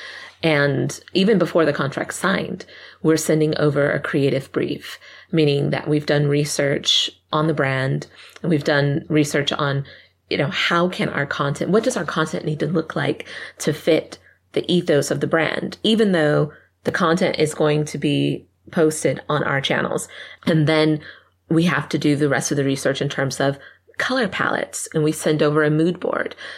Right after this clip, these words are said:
So we're showing them, okay, these are the different influences, texture,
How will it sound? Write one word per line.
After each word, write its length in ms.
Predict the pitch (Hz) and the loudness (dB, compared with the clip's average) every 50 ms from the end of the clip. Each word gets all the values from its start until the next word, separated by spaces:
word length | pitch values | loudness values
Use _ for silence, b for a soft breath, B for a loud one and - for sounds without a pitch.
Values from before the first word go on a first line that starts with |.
| B | B
So 180 | B - 170 147 | B 0 2 2
we're 80 | 147 151 | 4 4
showing 360 | - - 160 151 151 151 151 | 2 4 4 4 2 2 2
them, 280 | 143 143 139 139 139 B B B B B | 2 2 0 0 -4 B B B B B
okay, 240 | - 180 - 156 151 | -4 0 2 2 0
these 380 | 147 151 190 180 185 196 190 - | 2 2 2 2 2 2 0 -2
are 80 | 185 | 0
the 100 | 160 165 | 0 0
different 320 | 156 156 156 - 147 - - - | 0 0 0 0 -2 -4 -2 0
influences, 1000 | 165 170 175 170 - 170 160 156 156 151 - - 147 147 147 147 147 - - B B B B B | 0 0 0 0 0 0 0 2 0 0 0 0 2 2 2 0 -2 -6 -12 B B B B B
texture, 800 | - - - 190 180 - - - - - 147 139 135 135 135 143 | -10 -6 -4 -4 -2 0 0 0 2 0 0 2 2 0 0 -2